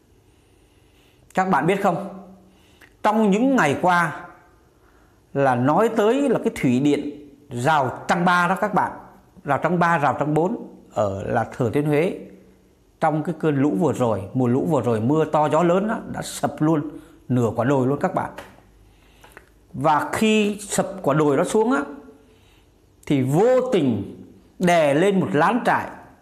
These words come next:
nó thuộc là tiểu khu sáu mươi bảy của bên, của Kiểm Lâm các bạn. Và trong đó lại có những người đó, là những người, à, tức là bên là cán bộ á, để, để đi lên đó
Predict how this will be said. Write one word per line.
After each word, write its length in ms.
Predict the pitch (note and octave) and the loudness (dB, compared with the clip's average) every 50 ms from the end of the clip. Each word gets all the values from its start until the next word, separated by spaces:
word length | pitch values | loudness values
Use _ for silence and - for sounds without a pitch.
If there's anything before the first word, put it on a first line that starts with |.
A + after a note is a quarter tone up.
| _ _ _ _ _ - | _ _ _ _ _ -8
nó 80 | G3 | -4
thuộc 260 | F#3 - D#3+ - - B2 | -2 -2 -2 0 0 0
là 80 | B2+ B2+ - - | -2 0 0 -2
tiểu 140 | C3 A2+ | 0 0
khu 240 | C#3+ C#3+ - F3+ E3 | -2 -2 -2 -2 -2
sáu 160 | D#3 - F#3 | 0 0 0
mươi 80 | G3 F#3+ | 0 0
bảy 180 | C#3+ A#2+ G2+ G2 G2 - - - - - _ _ _ - | 0 0 -2 -4 -8 -12 -16 -20 -20 -20 _ _ _ -10
của 100 | - - | -4 -2
bên, 260 | C3 D3+ D3+ D#3 D3 - | 0 0 0 0 -2 -2
của 180 | A#2 A2 A2+ G#2+ | -2 -2 -2 -2
Kiểm 140 | B2 G#2+ A2+ | -2 0 0
Lâm 200 | C3+ D3+ D3 E3+ | 0 0 0 0
các 80 | F3+ | 0
bạn. 200 | F3+ D#3 B2+ A2 - - - - - - - | 0 0 -2 -2 -4 -10 -16 -18 -20 -8 -6
Và 100 | - - - - - | -4 -4 -4 -2 0
trong 300 | B3+ B3 C4 B3+ B3+ A#3 | 0 2 2 2 4 4
đó 220 | C4 C4+ D4 E4+ | 4 2 2 2
lại 200 | E4 B3+ F#3 - - - | 2 2 0 0 0 0
có 140 | G3+ B3 | 2 2
những 520 | C#4 C4 A3 G3+ A3+ C4 D#4+ F#4 G4 F#4 C4 | 2 4 2 2 2 2 2 2 2 2 4
người 300 | F#3 E3+ D#3+ C3 A2+ G2+ - - - - - - - - - _ _ _ _ _ _ _ _ _ _ | 4 2 2 2 0 -2 -4 -8 -12 -16 -20 -20 -20 -20 -20 _ _ _ _ _ _ _ _ _ _
đó, 360 | - - - G3+ A3+ A#3 - - - - - - - _ _ _ _ _ _ _ _ _ _ _ _ _ _ _ _ _ _ _ _ | -6 -2 0 0 0 0 -2 -6 -10 -18 -20 -20 -20 _ _ _ _ _ _ _ _ _ _ _ _ _ _ _ _ _ _ _ _
là 240 | - - C#3+ D#3 D#3 D#3 | -4 -2 0 0 0 0
những 260 | E3+ E3 G#3+ A#3+ B3 | 0 2 2 2 4
người, 220 | A3 F3+ E3 D3+ C#3+ | 4 4 4 4 4
à, 140 | C#3 C3 C#3 - | 2 0 0 -2
tức 160 | - A#3 - | -4 -2 0
là 160 | - D#3+ C#3 C3 | 2 2 2 2
bên 300 | D3 F3 F3 F3+ F3+ E3+ | 2 2 2 2 2 2
là 340 | D3 C3 B2+ B2 A#2+ A#2+ - - - - - _ _ - _ - | 2 2 2 0 -2 -6 -10 -14 -20 -20 -20 _ _ -20 _ -2
cán 140 | F3+ A3 A#3+ | 0 2 2
bộ 160 | F#3+ D#3 C#3+ | 2 2 2
á, 120 | G3+ G#3+ - - - - | 2 0 -2 -4 -2 0
để, 140 | B2 A#2+ | 0 2
để 180 | A2+ A#2 B2+ B2+ | 2 2 0 2
đi 180 | D3+ D#3+ F3 F3+ | 2 2 2 4
lên 180 | F3 F#3 F3+ | 2 2 2
đó 360 | E3 E3+ F3 G3+ A#3 B3 - | 2 2 2 0 0 -4 -6